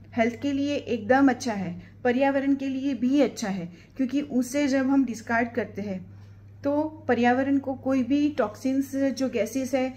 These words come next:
उससे नुकसान नहीं होता है, ना उसका ऐसा कोई कचरा आता है जो पर्यावरण को नुकसान करेगा।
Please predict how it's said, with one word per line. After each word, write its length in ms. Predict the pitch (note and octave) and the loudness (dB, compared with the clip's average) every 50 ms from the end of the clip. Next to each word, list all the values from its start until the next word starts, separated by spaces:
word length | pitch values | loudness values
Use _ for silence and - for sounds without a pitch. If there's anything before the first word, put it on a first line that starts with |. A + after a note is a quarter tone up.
| - - - - - | -12 -20 -18 -8 -6
उससे 280 | B3 A#3+ - - C#4+ | -6 -6 0 2 4
नुकसान 420 | C#4 C4+ B3 - - A3+ A3 A#3 A#3+ | 4 4 2 0 0 0 2 2 2
नहीं 200 | B3+ C4+ C#4 C4+ | 4 4 4 4
होता 300 | C4+ B3+ B3 - C4 C4 | 2 0 0 2 2 4
है, 220 | C4 C#4 C#4 C4 | 4 4 4 4
ना 360 | B3 A3+ A3 A3 A#3 A#3+ C4 | 4 4 2 2 0 0 0
उसका 340 | B3+ B3+ A#3+ - - C4+ B3+ | 0 -2 -4 -2 0 0 0
ऐसा 240 | A#3+ A#3 A#3 B3+ B3 | 0 0 -2 -4 -4
कोई 160 | B3 B3+ C4 | -2 -4 -4
कचरा 400 | B3+ A#3+ A#3 A#3 - A#3+ B3+ B3+ | -2 -4 -4 -4 -2 0 2 2
आता 360 | C4 C4 - A#3 A#3 - A#3+ | 2 0 -2 -4 -4 -4 -4
है 200 | A3 A#3+ B3+ C4 | -4 -2 -2 -2
जो 160 | B3 - C4+ | 0 -2 -2
पर्यावरण 480 | - - A#3 G#3 A3+ A3+ A3 G#3+ G#3+ G#3+ | -2 -2 -4 -2 -2 -2 -2 -2 -4 -4
को 100 | A#3 A#3+ | -6 -4
नुकसान 360 | G#3+ G#3+ G#3 - F#3 - - | -4 -4 -6 -6 -8 -8 -8
करेगा। 300 | - - - - - - | -10 -12 -14 -14 -16 -18